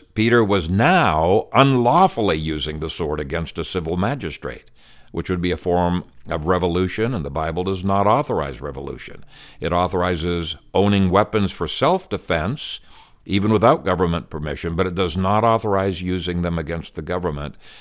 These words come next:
as a private individual. Okay, well, the next question is a helpful one.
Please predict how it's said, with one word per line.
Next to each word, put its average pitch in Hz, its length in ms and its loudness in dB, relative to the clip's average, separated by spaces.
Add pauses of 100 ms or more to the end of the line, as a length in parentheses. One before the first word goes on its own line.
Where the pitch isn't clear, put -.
(160)
as 76 160 -4
a 78 80 -4
private 82 420 -2
individual. 71 640 -6 (1700)
Okay, 101 200 2
well, 82 140 -2
the 104 80 2
next - 560 0 (160)
question 92 460 -2
is 80 100 -4
a 92 80 -4
helpful 107 440 -2
one. 67 400 -6